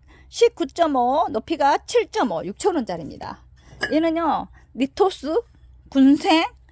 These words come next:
다이-, 아니, 바이솔 다 심어도 이뻐요. 네, 이렇게 십구점오 센티나 되니까 옆에 넉넉한 사이즈고요. 육천 원이면, 네, 엄청 저렴한 거죠.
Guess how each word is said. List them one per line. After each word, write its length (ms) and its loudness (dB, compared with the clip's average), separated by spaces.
다이-, 420 2
아니, 240 0
바이솔 540 0
다 160 -4
심어도 320 -6
이뻐요. 340 -8
네, 260 -10
이렇게 340 -14
십구점오 720 0
센티나 460 0
되니까 580 -2
옆에 280 -2
넉넉한 680 0
사이즈고요. 680 -2
육천 340 -2
원이면, 460 -2
네, 260 -4
엄청 500 -2
저렴한 380 0
거죠. 300 -10